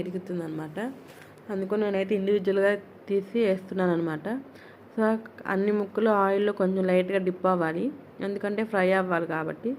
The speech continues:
So చూసుకొని అన్ని ఆయిల్లో డిప్ అయ్యేలాగా ఒకసారి చూసుకొని తర్వాత ఇలా రివర్స్లో కూడా మళ్ళీ ఒకసారి ఆయిల్లో డిప్ చేసుకుందాం. కొంచెం పన్నీర్ని దగ్గర నుండి జాగ్రత్తగా ఫ్రై చేసుకోవాలి, ఎందుకంటే పన్నీర్ కొంచెం తొందరగా ప్యాన్కి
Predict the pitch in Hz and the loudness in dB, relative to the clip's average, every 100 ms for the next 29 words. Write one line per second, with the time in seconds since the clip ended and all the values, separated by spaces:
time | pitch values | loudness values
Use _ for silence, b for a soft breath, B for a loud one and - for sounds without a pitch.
0 | B B B - - 214 208 220 214 - | B B B -14 -4 -4 0 0 0 -4
1 | 214 220 196 196 202 190 190 196 196 226 | -2 0 0 0 0 2 2 2 0 -2
2 | 226 - 185 185 196 196 185 185 185 196 | -6 -8 -6 -2 -2 0 2 2 0 0
3 | 190 190 185 185 185 185 - 185 269 B | -2 -4 -4 -4 -6 -6 -4 -2 -2 B
4 | B B B - 190 185 185 190 165 - | B B B -4 0 0 0 0 0 -2
5 | - - - - - - - 170 185 180 | -16 -20 -20 -20 -20 -20 -10 -2 0 0
6 | 196 - 185 190 202 180 185 185 190 180 | -2 0 2 4 2 2 2 0 2 4
7 | 180 185 175 175 175 185 175 - 165 165 | 4 4 2 0 0 0 0 -2 -6 -4
8 | 226 - B B B B - - - 208 | -4 -8 B B B B -20 -8 -2 0
9 | 208 208 208 208 220 226 262 262 - 185 | 2 2 2 2 4 4 4 2 -2 -2
10 | 190 202 202 214 208 190 190 190 190 190 | 0 2 2 2 4 4 6 2 0 -2
11 | 208 202 190 180 185 180 - 165 180 240 | 0 2 2 2 0 0 -2 -2 0 0
12 | 190 196 196 196 240 262 226 196 202 214 | -2 -4 -6 -6 -4 -4 -4 -4 -2 -2
13 | 185 185 202 190 185 185 196 196 208 202 | -2 -2 -6 -2 -2 0 -2 -2 -4 -2
14 | 190 190 | -2 0